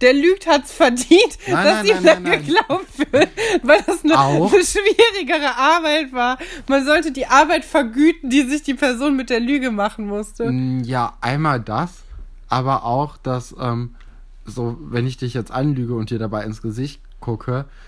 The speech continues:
Speaker 2: dann kannst du eher sagen, ob ich lüge oder nicht, als wenn einfach einer einem was nicht sagt.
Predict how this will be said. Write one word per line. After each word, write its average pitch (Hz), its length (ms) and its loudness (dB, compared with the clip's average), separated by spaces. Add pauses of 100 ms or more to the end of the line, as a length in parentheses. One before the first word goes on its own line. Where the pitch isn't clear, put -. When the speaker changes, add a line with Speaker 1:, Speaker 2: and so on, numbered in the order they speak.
(220)
Speaker 2:
dann 107 120 -6
kannst 131 240 -6
du 131 80 -8
eher 139 320 -2
sagen, 131 360 -4
ob 110 160 -8
ich - 200 -12
lüge 135 240 -2
oder 117 240 -4
nicht, 131 380 -4
als - 180 -10
wenn 117 80 -4
einfach 117 340 -8
einer 113 280 -4
einem 113 240 -6
was 107 180 -12
nicht 101 180 -10
sagt. 101 400 -8